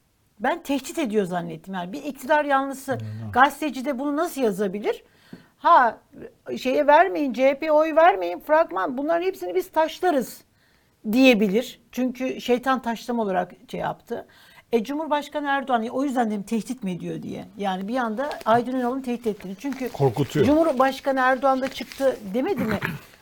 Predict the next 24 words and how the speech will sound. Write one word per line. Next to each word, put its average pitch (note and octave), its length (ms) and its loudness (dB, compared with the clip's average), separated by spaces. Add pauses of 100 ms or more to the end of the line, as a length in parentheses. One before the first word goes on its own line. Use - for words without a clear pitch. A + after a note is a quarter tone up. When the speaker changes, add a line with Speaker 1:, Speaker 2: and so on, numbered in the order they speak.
(160)
Speaker 1:
E, G#3+ 460 0
"Seçilse B3+ 520 -4
bile B3+ 180 -2
ikti-, - 380 -6
ülkeyi B3 360 -4
teslim A#3 380 -4
etmeyin, G#3 420 -4 (100)
benim A3 200 4
milletim G#3 360 -2
teslim G3 360 -6
etmez." A3 340 -10 (540)
Ben D4+ 320 0 (120)
Aydın C4 320 0
Ünal C#4+ 320 -6
hepten C4+ 520 -6
böyle C4 180 -6
akli B3+ 440 -4
dengesini A3+ 500 -6
yitirdi, C#4 440 -8 (340)
ülkeyi C4+ 380 -4
tehdit B3+ 340 -10
ediyor F#3+ 260 -4
zannettim. D#3 580 -10
Yani G#3+ 300 0